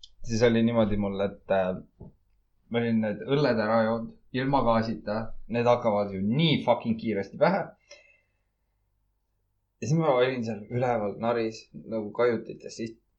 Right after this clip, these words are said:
is-, ikka ja siis sõber ütles mulle ilusasti:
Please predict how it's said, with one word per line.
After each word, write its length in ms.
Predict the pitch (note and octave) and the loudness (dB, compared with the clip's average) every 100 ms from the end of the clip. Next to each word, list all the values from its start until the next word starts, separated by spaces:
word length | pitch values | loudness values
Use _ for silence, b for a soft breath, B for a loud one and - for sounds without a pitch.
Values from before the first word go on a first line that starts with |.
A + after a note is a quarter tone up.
| - | -12
is-, 240 | B2+ - - | -10 -10 -14
ikka 320 | - D3+ - G2+ | -12 -10 -6 -6
ja 200 | F2 F2 | -4 -8
siis 240 | - G2+ - - - - - _ _ _ _ - - - _ _ - _ _ _ - | -12 -18 -18 -20 -20 -20 -20 _ _ _ _ -14 -14 -16 _ _ -20 _ _ _ -4
sõber 320 | C#3 B2 A2+ | 2 2 2
ütles 260 | A2 - G#2+ | 0 -4 -8
mulle 200 | G#2+ G#2 | -6 -4
ilusasti: 560 | G2+ F#2+ F#2 - - | -4 -4 -6 -10 -14